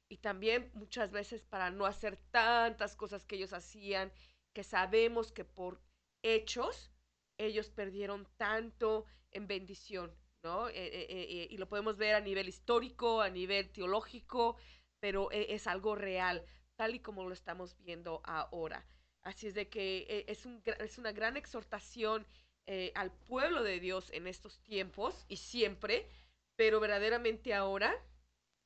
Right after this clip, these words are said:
ah, de, de verdaderamente a, a, a arrepentirnos,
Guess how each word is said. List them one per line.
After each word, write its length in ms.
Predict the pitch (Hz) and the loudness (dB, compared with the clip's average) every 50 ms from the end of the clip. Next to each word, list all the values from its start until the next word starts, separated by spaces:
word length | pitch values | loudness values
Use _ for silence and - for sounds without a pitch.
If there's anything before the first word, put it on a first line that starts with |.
| _ _ - - | _ _ -8 -2
ah, 560 | 190 190 180 180 175 170 165 143 85 80 - - - - _ _ _ _ - | 0 2 4 4 4 4 4 2 0 -4 -8 -12 -20 -20 _ _ _ _ -4
de, 180 | 202 202 190 190 | -2 -2 0 0
de 140 | 190 220 202 | 0 0 2
verdaderamente 680 | 208 214 214 208 220 226 226 233 226 220 220 - 254 220 | 2 2 2 2 2 2 2 2 2 0 0 0 0 0
a, 60 | 202 | 0
a, 300 | - 202 202 180 - - | 0 -2 -2 -2 -2 -4
a 340 | - - - - - - 196 | -6 -8 -8 -8 -6 -8 -6
arrepentirnos, 1040 | 185 208 202 - - 196 196 - - 233 254 269 247 240 175 151 156 - - - | -6 -6 -8 -6 -6 -8 -8 -8 -6 -4 -4 -4 -4 -4 -6 -6 -8 -8 -14 -20